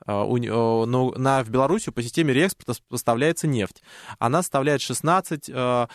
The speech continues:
э, там потом двенадцать, ну, а, а, соответственно, двадцать пять, двадцать, э, шестнадцать, двенадцать, вот, э, м, э, по объемам. Соответственно, а,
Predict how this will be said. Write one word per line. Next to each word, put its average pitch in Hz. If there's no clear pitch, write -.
э, 110
там 107
потом 117
двенадцать, 135
ну, 139
а, 147
а, 180
соответственно, 131
двадцать 139
пять, 139
двадцать, 123
э, 123
шестнадцать, 127
двенадцать, 202
вот, 143
э, 120
м, 123
э, 123
по 151
объемам. 143
Соответственно, 151
а, 123